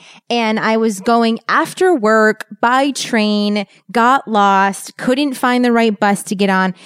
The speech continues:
get to my doctor's office, and they're closed. So I've completely missed my appointment, and I have no idea how to get back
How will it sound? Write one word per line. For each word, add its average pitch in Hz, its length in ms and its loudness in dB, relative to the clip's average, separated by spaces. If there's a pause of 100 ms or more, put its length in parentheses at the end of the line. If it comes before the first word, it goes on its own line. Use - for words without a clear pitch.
(160)
get 269 160 -2
to 302 80 -4
my 277 180 0
doctor's 208 460 -2
office, 190 560 0
and 190 200 -2
they're 190 140 -2
closed. 190 840 -2 (220)
So - 160 -2
I've 247 140 0
completely 269 480 -2
missed 254 240 0
my 240 140 0
appointment, 208 500 -2
and 208 100 -2
I 220 60 0
have 226 240 -2
no 294 180 4
idea 294 320 2
how 254 140 -2
to 240 80 -2
get 233 200 -4
back 233 380 -4